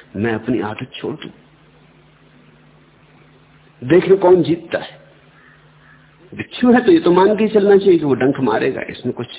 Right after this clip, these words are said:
नया तो नहीं कर रहा। न मारे डंक और अचानक कहे कि "धन्यवाद", तो घबराहट होगी, तो भरोसा ना आएगा। जब भी कोई सोए हुए लोगों को जगाने की कोशिश करेगा, तो वो डंक मारेंगे,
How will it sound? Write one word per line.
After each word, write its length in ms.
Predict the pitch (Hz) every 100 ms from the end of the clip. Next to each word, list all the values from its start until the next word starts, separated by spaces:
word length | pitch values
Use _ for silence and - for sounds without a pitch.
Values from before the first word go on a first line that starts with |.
| - - - -
नया 240 | 101 110
तो 140 | 120 143
नहीं 160 | 160
कर 220 | 160 170 160
रहा। 100 | 131
न 200 | 127 202
मारे 380 | 220 185 151
डंक 500 | 127 120 156 - - - - _ -
और 320 | 120 127 -
अचानक 380 | 135 165 156 175
कहे 220 | - 170
कि 100 | 143
"धन्यवाद", 500 | 117 131 170 107 127 - - _ _ _ -
तो 120 | 170
घबराहट 500 | 180 190 175 214 220
होगी, 460 | 220 - - - - - - - - - - - - _ - _ _ _ _ _ - -
तो 80 | 135
भरोसा 400 | 123 127 135 185
ना 180 | 202 175
आएगा। 440 | 135 127 - - - _ _ _ _ _ _ _ _ _ _ _ _ _ _ _ _ - 151
जब 340 | 120 160 156
भी 160 | - 113
कोई 480 | - 107 101 101 - _ _ _ _ _ -
सोए 340 | - 120 120
हुए 220 | 107 104
लोगों 340 | 98 107 110 104
को 140 | 92
जगाने 520 | 90 92 101 101 98
की 160 | 87 90
कोशिश 420 | - 113 131 -
करेगा, 360 | - 85 87 92
तो 120 | 95
वो 100 | 92
डंक 320 | 92 90 92
मारेंगे, 560 | 85 80 82 - - -